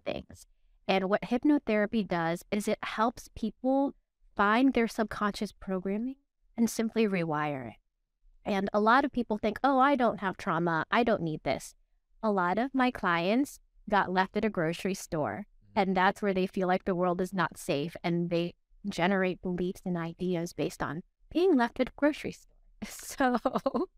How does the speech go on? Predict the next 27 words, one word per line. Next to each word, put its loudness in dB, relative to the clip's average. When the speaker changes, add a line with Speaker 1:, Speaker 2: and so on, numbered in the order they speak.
Speaker 2:
Meaning 2
that 0
when 2
they 2
were 0
a 0
child 2
or 2
something, 0
they 2
got 0
left -2
at -4
the -2
grocery -2
store 0
and, 0
Speaker 1:
Right. -2
Speaker 2:
yeah, -2
yeah, -
yeah, 0
yeah. -2
Speaker 1:
So 4
it's 0
a 2
highly 2
sensitizing -2